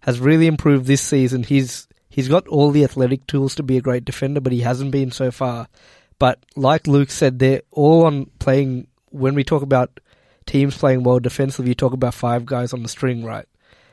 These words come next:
And these guys, you, if you watch the Clippers, you can,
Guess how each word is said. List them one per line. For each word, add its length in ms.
And 180
these 200
guys, 380
you, 160
if 180
you 100
watch 240
the 80
Clippers, 420
you 80
can, 300